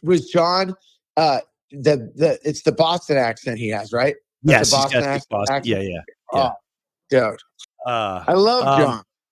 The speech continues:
Speaker 1: Oh my God.
Speaker 2: I
Speaker 1: Well,
Speaker 2: do too.
Speaker 1: I'm glad that he came on and did that. That must have, that must have stoked him out.
Speaker 2: Yeah. Um,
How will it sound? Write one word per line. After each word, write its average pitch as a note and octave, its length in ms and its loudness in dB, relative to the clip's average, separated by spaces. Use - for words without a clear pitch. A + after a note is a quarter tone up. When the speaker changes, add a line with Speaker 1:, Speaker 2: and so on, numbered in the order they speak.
Speaker 1:
Oh E3 120 0
my E3 100 0
God. E3+ 80 -4
Speaker 2:
I - 60 -14
Speaker 1:
Well, F#3+ 160 4
Speaker 2:
do A2+ 120 -4
too. G2 60 -10
Speaker 1:
I'm E3 100 -4
glad F3 240 -2
that F3+ 100 -6
he F3+ 120 -4
came F3 200 -4
on E3 140 -4
and D3+ 80 -6
did D3+ 140 -4
that. D3 100 -2
That C#3 120 -4
must D3+ 180 -6
have, A#2 100 -14
that D3+ 160 -2
must E3 200 -4
have D3+ 100 -4
stoked C3+ 320 0
him A#2+ 100 -4
out. F2+ 380 -6
Speaker 2:
Yeah. A2+ 260 -12
Um, D#3 400 2